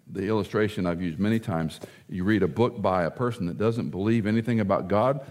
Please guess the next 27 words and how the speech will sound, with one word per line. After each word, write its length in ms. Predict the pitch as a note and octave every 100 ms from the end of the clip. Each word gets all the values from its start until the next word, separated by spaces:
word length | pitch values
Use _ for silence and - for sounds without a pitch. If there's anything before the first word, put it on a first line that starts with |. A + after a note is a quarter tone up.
| -
but 60 | F2
writes 240 | G#2 G#2
a 40 | F2
really 220 | G#2 A2
good 240 | A#2+ G2+
book. 260 | G2 E3 - _ _ _ _ _ _ _ _ _ _ _
They 80 | G#2
don't 120 | G2+
believe 280 | F#2+ A2 G#2
any 160 | A#2
of 120 | C#3
it. 120 | F#3+ - - _ _ _ _ _ _ _ _ _ _
They're 160 | G#2 D#3+
spiritually 500 | - F2 F2 - A2+
appraised. 500 | - A3 F#3+ - G2
They 200 | B2 F3+
don't 240 | D3 - G#2+ B2
know 600 | G3+ A#2+ G2+ A2+ C3+ - _ _ _
what 260 | A2+ A2+ A2
they're 160 | C3
reading. 460 | C3 A3 C#4+ C#3+ - _ _ _ _ _ - _
But 160 | G2+ F2
a 40 |
Christian 460 | - A3+ C4 F#2+ E2
reads 300 | E2 D#2+ D2
that 240 | D2+ -
book, 280 | E2+ -